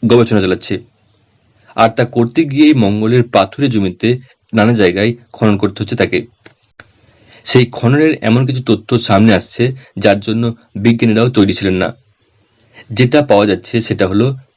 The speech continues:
পাথুরে বৈচিত্র্য। কিছুটা দূর দূরেই পাথরের ধরন বদলে যাচ্ছে লাল গ্রহে। নতুন ধরনের পাথর পাওয়া যাচ্ছে। এ যেন পাথরের এক প্রাচুর্যে পরিপূর্ণ ভাণ্ডার, যা সমৃদ্ধ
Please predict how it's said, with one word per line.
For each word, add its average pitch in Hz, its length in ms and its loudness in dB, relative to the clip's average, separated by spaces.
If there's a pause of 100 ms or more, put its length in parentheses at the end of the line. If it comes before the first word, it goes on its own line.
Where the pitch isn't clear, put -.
(100)
পাথুরে 131 420 0
বৈচিত্র্য। 98 520 -2 (1040)
কিছুটা 143 340 0 (140)
দূর 113 180 4
দূরেই 110 280 2 (280)
পাথরের 117 400 0
ধরন 104 300 -4 (360)
বদলে 104 240 2
যাচ্ছে - 260 -2 (100)
লাল 95 180 2
গ্রহে। 87 260 -10 (1300)
নতুন 120 300 6
ধরনের 147 340 4
পাথর - 280 0
পাওয়া 92 200 2
যাচ্ছে। 90 220 -6 (760)
এ 127 100 0
যেন 120 180 0 (360)
পাথরের 147 520 0
এক 113 160 0 (100)
প্রাচুর্যে 110 480 -2
পরিপূর্ণ 110 560 -2
ভাণ্ডার, 95 360 0 (1040)
যা 113 240 2
সমৃদ্ধ 131 500 -2